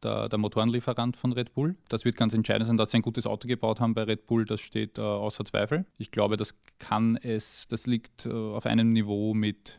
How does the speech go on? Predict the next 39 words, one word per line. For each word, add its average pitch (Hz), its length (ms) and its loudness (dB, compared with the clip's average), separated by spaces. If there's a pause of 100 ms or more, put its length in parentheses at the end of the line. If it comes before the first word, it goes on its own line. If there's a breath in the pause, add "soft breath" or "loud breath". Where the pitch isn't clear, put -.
mit 113 200 -4
dem 107 80 2
Mercedes-Auto. 120 760 0
Von 107 180 2
den 104 80 4
Motoren, 104 380 4
das 104 160 -4
ist - 100 -16
die 104 60 -8
große - 280 -6
Frage, 104 360 4
aber 104 400 6 (800)
Renault 107 320 4
hat 117 120 0
gute 120 200 0
Fortschritte 107 440 -2
gemacht, 101 280 -2
weil 107 100 -2
sie 104 80 -2
auch 101 180 -4
mit 104 220 -4
ihrem 107 220 -2
Werksteam, 101 580 -4
ähm, 101 480 -6
große 110 260 -2
Ambitionen 107 540 0
haben 107 160 2
und 104 140 -2
da 107 60 2
viel 107 200 -2
nochmal 104 480 0 (140)
Manpower 104 580 2
in, 104 160 -2
in, 107 260 -4
in 104 360 -4
die 107 80 -6
Motorenabteilung 104 680 -2
gesteckt 107 380 -4
haben. 104 180 -2